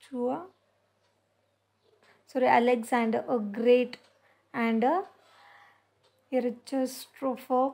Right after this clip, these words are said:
Columbus used it to treat s-, soldiers'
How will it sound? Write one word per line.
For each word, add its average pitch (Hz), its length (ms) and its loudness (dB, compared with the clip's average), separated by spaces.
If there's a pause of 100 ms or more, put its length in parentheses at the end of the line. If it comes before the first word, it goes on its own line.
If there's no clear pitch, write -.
Columbus 247 760 4 (1300)
used 262 440 -4
it 247 220 -8
to 240 120 -6 (100)
treat 269 340 -4 (260)
s-, - 400 -20 (1500)
soldiers' 247 760 -2